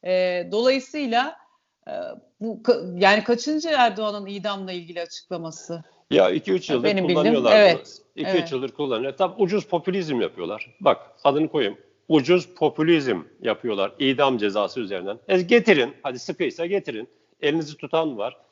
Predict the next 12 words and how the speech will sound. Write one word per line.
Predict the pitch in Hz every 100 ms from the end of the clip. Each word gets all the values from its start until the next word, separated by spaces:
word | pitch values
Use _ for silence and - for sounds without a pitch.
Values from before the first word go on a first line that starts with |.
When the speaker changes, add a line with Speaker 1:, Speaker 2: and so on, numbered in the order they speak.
| _
Speaker 2:
Türkiye | - 143 170 156
Büyük | 160 175
Millet | 160 160 180
Meclisi'nde | 147 - 151 151 143 - _ _ _ -
A | 135
K | 160
P | 156 175
artı | 156 147 143
M | 143
H | 135
P'nin, | 135 135 135 127 _ _ _ _ -
e, | 117